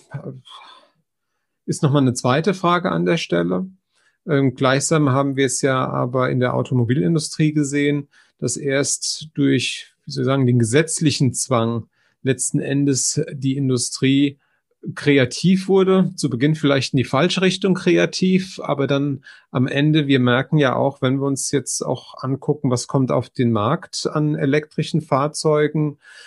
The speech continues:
dass die zum Teil sehr unterschiedlich sind, zum Teil technologisch auch sehr viele unterschiedliche Dinge einsetzen und, äh,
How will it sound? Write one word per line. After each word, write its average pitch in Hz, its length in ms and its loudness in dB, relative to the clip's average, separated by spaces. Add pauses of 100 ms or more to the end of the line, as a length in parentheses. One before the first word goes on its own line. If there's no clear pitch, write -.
(240)
dass - 200 -4
die 131 120 -4
zum 139 240 0
Teil 127 460 0
sehr 131 340 2
unterschiedlich 185 800 0
sind, 190 340 -2
zum 139 220 -4
Teil 127 320 -2
technologisch 139 840 0
auch 165 260 -2
sehr 151 320 -2
viele 170 420 0
unterschiedliche 170 800 0
Dinge 160 420 -2 (580)
einsetzen 160 1120 2 (200)
und, 143 640 -4
äh, 143 140 0